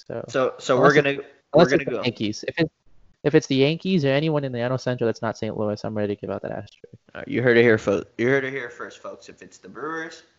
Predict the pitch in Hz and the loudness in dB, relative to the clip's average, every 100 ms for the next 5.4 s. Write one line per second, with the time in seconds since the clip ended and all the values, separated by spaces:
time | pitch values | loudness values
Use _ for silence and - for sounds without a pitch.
0 | _ _ _ - 104 139 147 143 - - | _ _ _ -20 -12 -4 -4 -4 -14 -20
1 | _ _ _ _ _ _ _ 107 117 139 | _ _ _ _ _ _ _ -12 -10 -12
2 | - 147 - - 139 143 151 151 151 160 | -14 -16 -16 -16 -14 -12 -8 -8 -10 -14
3 | 160 160 160 160 160 - 180 _ _ _ | -16 -14 -14 -14 -16 -20 -20 _ _ _
4 | _ _ 101 110 131 127 131 127 - 107 | _ _ 2 6 4 2 -4 -2 2 2
5 | 101 - - | 2 -4 -20